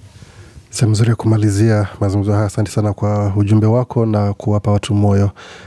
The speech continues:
na tunaendelea kuomba kwamba kama kongamano la viongozi wa imani,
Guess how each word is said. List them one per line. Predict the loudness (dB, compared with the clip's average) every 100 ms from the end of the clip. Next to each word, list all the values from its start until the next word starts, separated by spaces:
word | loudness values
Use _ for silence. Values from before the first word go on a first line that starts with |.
| -20 -6 0
na | 0
tunaendelea | 2 2 2 2
kuomba | 0 -4 0 2 0 -2 -4 -2 -2
kwamba | -2 -2 -6 -8
kama | -4 -2 0 -2
kongamano | -2 0 0 0 0
la | 0 0 0 0
viongozi | 0 0 2 2 2
wa |
imani, | 2 2 0